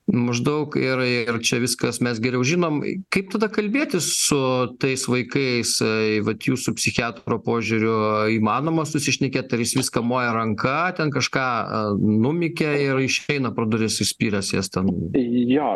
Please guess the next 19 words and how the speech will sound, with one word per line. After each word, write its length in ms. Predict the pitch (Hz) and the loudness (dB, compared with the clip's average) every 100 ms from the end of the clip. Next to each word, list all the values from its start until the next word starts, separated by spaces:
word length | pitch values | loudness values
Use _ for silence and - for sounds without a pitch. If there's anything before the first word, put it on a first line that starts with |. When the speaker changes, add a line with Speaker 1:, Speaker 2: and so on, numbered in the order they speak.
| 82 | 0
Speaker 2:
dabar 300 | 110 127 135 | 0 0 0
yra, 180 | 123 123 117 - 104 | 0 0 0 -2 -2
pirmiausia, 480 | 123 123 120 - 107 | -2 0 -2 -2 -2
tai, 180 | 120 107 107 | 0 2 2
e, 280 | 87 104 101 | 2 2 2
pasakysiu, 560 | - 107 104 - 104 107 | 0 -2 -2 -2 -2 0
Aristidai 480 | 98 - 113 107 95 | -2 -2 -2 0 -2
turėtų, 400 | 104 98 - 92 | 0 -2 0 0
jinai 480 | 92 87 - 92 - | 2 0 -2 -6 -2
puikiausiai 540 | 85 - 87 - 92 | -4 -2 -4 -4 -6
pati 240 | - - - | -6 -2 -2
yra 160 | 98 | 0
medikė, 320 | 95 - - | 0 -2 -4
žino, 300 | 87 98 95 - | -2 0 0 -2
kad, 160 | 78 - - | -6 -2 -2
e, 80 | 104 92 92 85 82 85 | -2 0 2 2 2 0
biocheminiai 480 | 95 87 117 101 92 | -2 -2 -2 0 0
procesai 400 | - 101 - 95 | 0 -2 0 -2
tiek 160 | - | -2